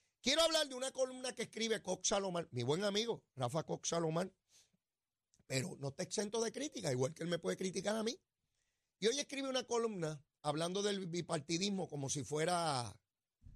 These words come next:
lo peor del mundo y que eso es una barbaridad y que eso, olvídese de eso, y que él cree en los partidos pequeños. Cox Salomar fue candidato a comisionado residente en el dos mil doce.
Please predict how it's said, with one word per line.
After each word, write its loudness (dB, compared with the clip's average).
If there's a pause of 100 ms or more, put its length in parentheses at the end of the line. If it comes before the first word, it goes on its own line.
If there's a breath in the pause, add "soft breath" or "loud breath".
(240)
lo 0
peor 2
del 0
mundo 0
y 0
que -4
eso 0
es 0
una 0
barbaridad 2
y -2
que -8
eso, -4
olvídese 0
de 0
eso, -4 (500)
y -6
que -6
él -2
cree -4
en 0
los 0
partidos -2
pequeños. -2 (1200)
Cox 0
Salomar 0 (1300)
fue -4
candidato 0
a -6
comisionado -4
residente -4
en -2
el 0
dos -2
mil 0
doce. -6